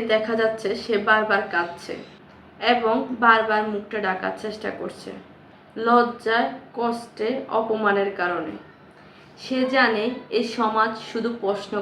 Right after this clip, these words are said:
করে, সহানুভূতি দেখায় না। তার কান্না ছিল এমন, যা একটা জাতিকে জাগিয়ে তোলার কথা। কিন্তু আমাদের সমাজ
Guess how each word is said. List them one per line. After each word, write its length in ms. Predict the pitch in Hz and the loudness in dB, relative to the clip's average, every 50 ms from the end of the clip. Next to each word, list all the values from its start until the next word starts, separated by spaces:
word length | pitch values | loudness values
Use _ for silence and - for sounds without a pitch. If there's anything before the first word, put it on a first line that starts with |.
| - 190 | -2 -2
করে, 200 | 185 175 - - - - - - - - - - - | -2 -2 -4 -6 -8 -12 -18 -20 -20 -20 -20 -12 -6
সহানুভূতি 720 | - 247 233 233 233 233 240 240 240 254 254 - - 233 220 240 233 - 196 | -2 0 2 2 4 4 4 4 2 0 -2 -4 -6 -6 -6 -6 -6 -2 -2
দেখায় 340 | 196 202 - - 202 180 160 160 | -2 -2 -2 -4 -6 -4 -4 -6
না। 80 | - 156 - - - - - - - - - - - - - - - - | -6 -8 -12 -16 -20 -20 -20 -20 -20 -20 -20 -20 -20 -20 -20 -16 -2 4
তার 160 | 269 262 262 254 262 - | 6 6 6 6 2 0
কান্না 300 | 262 254 247 247 240 233 233 233 - | 2 2 2 2 2 0 -2 -2 -4
ছিল 160 | - 247 240 240 240 233 214 | -2 0 2 2 2 2 0
এমন, 200 | 208 196 190 202 247 254 262 - - - - - - 196 190 - | 0 -2 -2 -2 -4 -4 -6 -10 -16 -20 -20 -18 -16 -10 -4 2
যা 160 | 240 233 226 208 220 262 277 - - - - - - 214 | 4 6 6 6 4 2 -2 -6 -14 -18 -12 -8 -6 -6
একটা 200 | 214 220 226 220 214 220 | -4 -2 -2 -2 0 0
জাতিকে 440 | 214 208 202 - 220 214 - 214 202 202 214 | 0 -2 -2 -4 -8 -8 -4 -2 -2 0 2
জাগিয়ে 320 | 214 208 202 202 202 196 190 - | 2 0 2 2 0 0 0 0
তোলার 260 | 196 190 190 190 196 - 196 | -2 -2 -2 -2 -4 -6 -8
কথা। 260 | 185 180 - 196 - - - - - - - - - - - - - - - - | -8 -10 -10 -12 -14 -14 -16 -18 -20 -20 -20 -20 -20 -20 -20 -20 -20 -16 -6 0
কিন্তু 400 | 285 294 285 269 - - - 190 190 190 - - - - - 202 | 2 4 4 4 4 4 4 4 4 2 -2 -12 -10 -4 0 0
আমাদের 360 | 202 208 214 220 220 254 240 196 - - - - - - | 0 2 0 0 2 2 2 2 0 -4 -10 -14 -12 -6
সমাজ 420 | - 220 214 220 240 233 214 190 | -2 0 2 6 6 6 6 4